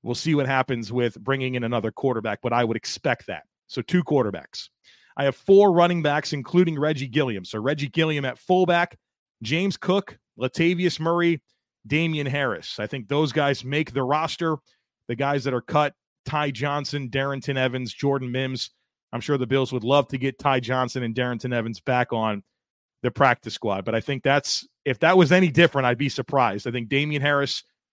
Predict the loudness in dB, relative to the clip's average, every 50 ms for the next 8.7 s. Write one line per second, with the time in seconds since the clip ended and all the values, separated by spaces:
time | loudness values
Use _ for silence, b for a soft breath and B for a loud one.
0 | _ _ _ _ _ -4 -4 -2 -2 -2 -4 -2 2 4 4 4 4 4 2 2
1 | 0 -2 -6 -8 -4 -2 0 0 2 2 2 4 2 2 2 -2 _ -12 -4 0
2 | 0 0 0 0 0 0 2 2 2 0 -2 -6 -6 -4 -4 -4 -2 0 2 2
3 | 2 2 2 0 0 0 0 0 -2 -4 -4 -6 -6 -4 -4 -4 -4 -2 -2 -2
4 | 0 0 -2 -4 -8 _ _ _ _ _ _ _ _ _ _ -4 -4 -4 -4 -2
5 | -2 -2 0 0 0 -2 -4 _ -4 0 2 2 2 2 2 -2 -2 0 0 0
6 | 2 2 0 -2 -2 -4 _ -2 -2 -2 -2 -4 -8 _ -6 -2 0 2 2 2
7 | 2 4 2 2 2 2 2 0 0 -2 0 2 2 2 2 4 4 4 4 4
8 | 4 4 4 4 4 2 -2 -2 -2 -2 -4 -6 -8